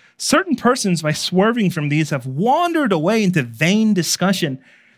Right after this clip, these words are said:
desiring to be teachers of the law without understanding either what they are saying or the things about which they make confident assertions."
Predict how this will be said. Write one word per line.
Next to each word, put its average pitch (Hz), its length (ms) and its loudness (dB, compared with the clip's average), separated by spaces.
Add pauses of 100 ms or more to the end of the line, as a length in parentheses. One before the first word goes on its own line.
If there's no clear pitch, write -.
(160)
desiring 180 520 0
to 202 100 2
be 196 160 0
teachers 180 420 -4
of 160 80 -2
the 151 80 -4
law 143 240 0
without 151 380 -4
understanding 143 640 -6
either 139 220 -4
what 131 160 -8
they 131 100 -6
are 120 100 -10
saying 175 460 -2
or 147 80 -16
the 139 120 -10
things 151 320 -8
about 131 260 -4
which 135 220 -10
they 147 60 -12
make 135 220 -8
confident 123 560 -10 (480)
assertions." 139 800 -10